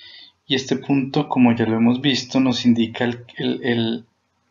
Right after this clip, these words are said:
el, la presión y la temperatura a la cual el estado sólido y el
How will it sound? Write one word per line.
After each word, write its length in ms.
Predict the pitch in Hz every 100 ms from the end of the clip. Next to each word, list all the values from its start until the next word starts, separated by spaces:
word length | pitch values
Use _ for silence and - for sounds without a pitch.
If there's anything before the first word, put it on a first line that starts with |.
| _ _ _
el, 260 | - 131 123
la 160 | 117
presión 400 | 117 113 - 135
y 40 | 143
la 120 | 143
temperatura 640 | 139 131 131 120 127 135
a 40 | 143
la 160 | 131
cual 280 | - 113 110
el 60 | 107
estado 380 | 104 - 110 107
sólido 400 | - 135 143 135
y 60 |
el 100 | 127